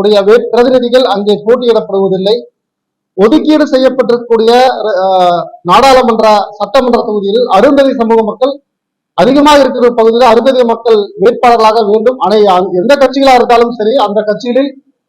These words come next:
அருந்ததி மக்களுக்கு பிரதிநிதித்துவம் தரப்பட வேண்டும் என்ற கோரிக்கையை வலியுறுத்தி இந்த பத்திரிகையாளர் சந்திப்பு நடைபெறுகிறது. மேற்கு மாவட்டங்கள்ல அதிகமான மக்கள் தொகை இருந்தாலும் கூட, இன்னும் பல இடங்களில தனி தொகுதிகளில் வந்து பட்டியல் சமூக மக்களா இருக்கக்கூடிய அருந்ததி மக்களுக்கு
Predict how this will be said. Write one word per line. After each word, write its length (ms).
அருந்ததி 440
மக்களுக்கு 500
பிரதிநிதித்துவம் 560
தரப்பட 400
வேண்டும் 300
என்ற 420
கோரிக்கையை 420
வலியுறுத்தி 340
இந்த 220
பத்திரிகையாளர் 480
சந்திப்பு 360
நடைபெறுகிறது. 480
மேற்கு 340
மாவட்டங்கள்ல 800
அதிகமான 580
மக்கள் 260
தொகை 220
இருந்தாலும் 380
கூட, 140
இன்னும் 540
பல 180
இடங்களில 480
தனி 300
தொகுதிகளில் 500
வந்து 460
பட்டியல் 320
சமூக 280
மக்களா 300
இருக்கக்கூடிய 320
அருந்ததி 340
மக்களுக்கு 460